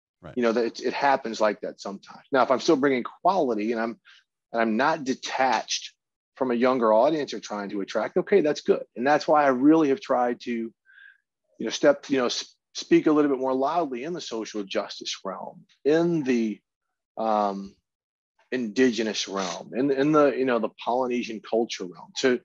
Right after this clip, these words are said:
Speaker 2: to say these are audiences that we're not really focused on that we should, because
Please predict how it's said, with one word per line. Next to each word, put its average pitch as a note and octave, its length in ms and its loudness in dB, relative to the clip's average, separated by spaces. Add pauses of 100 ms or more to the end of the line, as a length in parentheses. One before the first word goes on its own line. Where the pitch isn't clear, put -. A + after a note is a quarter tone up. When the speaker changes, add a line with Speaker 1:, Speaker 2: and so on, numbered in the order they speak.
(340)
Speaker 2:
to B2+ 80 -4
say B2+ 160 4
these F#3+ 180 2
are - 120 -4
audiences C#3 480 -4
that A2 120 -8
we're A2+ 160 -4
not C3 440 -4 (880)
really D3 420 6
focused - 600 -2
on G#2+ 200 2
that G2 160 -4
we G#2+ 80 -4
should, F3+ 340 2
because A#2+ 360 -6